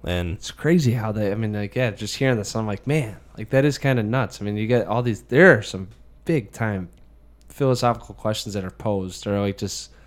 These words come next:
Speaker 1: Yeah, for a Spider-Man movie. <laughs>
Speaker 2: Yeah, like, your friendly neighborhood Spider-Man.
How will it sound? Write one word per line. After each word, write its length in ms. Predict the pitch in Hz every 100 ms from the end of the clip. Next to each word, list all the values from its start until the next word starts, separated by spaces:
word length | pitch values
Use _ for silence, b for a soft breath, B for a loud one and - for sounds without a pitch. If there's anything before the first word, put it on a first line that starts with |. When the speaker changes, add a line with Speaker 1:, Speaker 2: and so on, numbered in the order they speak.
| b
Speaker 1:
Yeah, 260 | 101 123 87
for 260 | - 101 95
a 100 | 85
Spider-Man 680 | - - 113 117 107 95 92
movie. 320 | 90 85 90
<laughs> 40 | 131
Speaker 2:
Yeah, 340 | 180 - 165
like, 300 | 113 131 -
your 140 | 127 120
friendly 320 | 151 165 151
neighborhood 360 | 151 147 135
Spider-Man. 720 | - 135 151 123 110 98 95